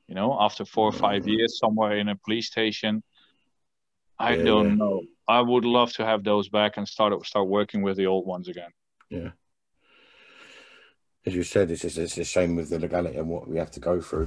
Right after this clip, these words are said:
Speaker 2: I mean, people like yourself is ten times, well, a thousand times what we have to go through as people like myself and G M O say it, but it's just jumping through hoops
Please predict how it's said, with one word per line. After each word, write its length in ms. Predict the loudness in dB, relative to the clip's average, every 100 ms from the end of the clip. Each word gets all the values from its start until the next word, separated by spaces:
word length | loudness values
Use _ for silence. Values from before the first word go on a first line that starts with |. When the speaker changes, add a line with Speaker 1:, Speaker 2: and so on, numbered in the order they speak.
| -4
Speaker 2:
I 20 | -4
mean, 140 | -2
people 200 | -4 -2 -2
like 120 | -2
yourself 360 | 0 0 0
is 120 | -4 -4
ten 240 | -2 0
times, 360 | 2 2 2 -2
well, 160 | -8
a 40 | -2
thousand 400 | 2 2 2 -4
times 280 | -4 -4
what 100 | -4
we 80 | -2
have 120 | -4 -4
to 80 |
go 200 | -4 -4
through 240 | -2 -2 2
as 280 | 0 -2 -10 _ -10
people 240 | -6 -4
like 680 | -4 -6 -18 _ -14 -6 -2
myself 380 | -2 0 -2 -2
and 100 | -2
G 120 | 0
M 100 | 0
O 80 | -2
say 200 | -6 -8
it, 200 | -8 -10
but 100 | -12
it's 160 | -12 -16
just 340 | -18 -20 -20 _
jumping 300 | -4 -2 -2
through 220 | 0 2
hoops 320 | 2 0 -4